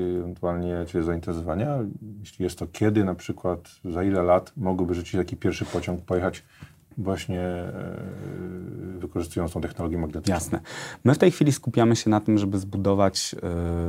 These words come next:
Speaker 2: dokończyć w zasadzie, bo ta budowa już trwa, e, demonstrator technologii w skali na razie.
Speaker 1: Mhm.
Speaker 2: Przy czym to jest skala mieszana, jakby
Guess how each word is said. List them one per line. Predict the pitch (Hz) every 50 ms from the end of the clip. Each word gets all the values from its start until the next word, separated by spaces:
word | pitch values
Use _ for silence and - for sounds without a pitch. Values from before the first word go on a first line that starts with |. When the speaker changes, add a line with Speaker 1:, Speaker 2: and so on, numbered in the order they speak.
| 85 85 87 - 101 - -
Speaker 2:
dokończyć | - 101 101 95 - - 104 104 98 - - 85
w | 80
zasadzie, | 80 - 82 - - 85 80 80 82
bo | 78 80 82
ta | 80 -
budowa | 80 - 85 82 80 87 85
już | 82 80 -
trwa, | - - - - - 95 87 87
e, | - - 87 85 85 85 80 85 85 87 90 87
demonstrator | 92 92 85 98 95 92 92 90 - - - 95 92 90 - 95 90 90 87 90 85 85 - _
technologii | - - - - 98 90 90 87 87 85 92 90
w | - - -
skali | - - - - - - 98 85 80 76 76
na | 78 78 78
razie. | 80 78 78 73 80 82
Speaker 1:
Mhm. | 90 127 - 85 80 80 85 87 101 110 -
Speaker 2:
Przy | - - -
czym | - - 107 104
to | - 110
jest | 98 -
skala | - - - 113 101 101 98
mieszana, | 98 98 95 - - 98 87 82
jakby | 78 78 85 82